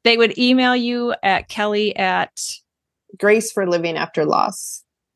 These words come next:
Speaker 1: Kelly at
Speaker 2: Yes.
Speaker 1: grace for living after loss dot com. And then you're on social media at
Speaker 2: Yep. Instagram, TikTok, Facebook, and YouTube. And that's another, you know, there's a lot of videos on our YouTube channel. And so that's a great additional free resource for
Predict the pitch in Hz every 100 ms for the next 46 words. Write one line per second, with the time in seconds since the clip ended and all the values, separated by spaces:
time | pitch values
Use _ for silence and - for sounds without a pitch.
0 | _ _ _ _ - 185 185 - - 170
1 | 175 185 180 180 170 170 - 165 175 175
2 | 208 - - - - 226 233 240 233 202
3 | 190 185 190 185 185 180 175 175 - 185
4 | 180 180 175 180 180 190 196 208 _ -
5 | _ - 190 196 190 190 185 185 185 185
6 | 185 185 185 190 180 - - 180 180 175
7 | - 185 175 - 175 165 165 - 170 165
8 | 165 180 185 - 190 185 196 277 311 247
9 | 233 220 208 208 _ _ - 190 220 240
10 | 208 185 196 202 190 196 196 190 190 190
11 | - 180 175 180 180 185 180 - 185 175
12 | 170 170 165 170 170 165 160 160 175 170
13 | 160 156 165 - 170 165 - 170 160 165
14 | - 160 156 156 156 160 - -